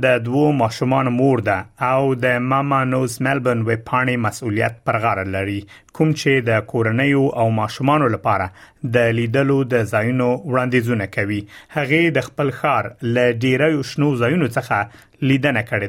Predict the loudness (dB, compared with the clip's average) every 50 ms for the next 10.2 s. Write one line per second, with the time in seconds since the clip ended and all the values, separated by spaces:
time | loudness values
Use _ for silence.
0 | 0 0 0 0 -2 -2 -2 0 2 2 2 4 4 4 2 2 0 -2 -4 -8
1 | -6 -6 -8 -8 -8 -12 -20 -20 -20 -20 _ -10 -4 0 0 0 0 0 -4 -6
2 | -2 0 -2 -2 -2 -2 -4 -2 0 0 0 0 -2 -4 -2 -2 -4 -4 -4 -4
3 | -4 -4 -2 -2 -4 -4 -4 -4 -4 -4 -2 -2 -2 0 0 2 2 2 0 -2
4 | -6 -14 -20 -12 -2 0 0 0 2 0 -2 -2 -4 -6 -4 0 0 2 2 0
5 | 0 -2 -2 0 0 0 0 -2 -4 -8 -6 -2 0 0 0 0 0 0 -2 -2
6 | 0 -2 -2 -4 -6 -8 -8 -6 -6 -8 -10 -14 -20 -18 -8 -4 -2 -2 -2 0
7 | -2 -2 -2 -2 -4 -2 0 0 0 2 2 2 2 2 0 0 0 0 0 0
8 | -2 -4 -4 -4 -4 -2 -2 -2 -2 -2 -2 -4 -4 -4 -2 -4 -4 -2 -2 -2
9 | -4 -6 -10 -16 _ _ _ _ _ -6 -4 -2 -2 -4 -6 _ -6 -6 -4 -4
10 | -4 -6 -6 -8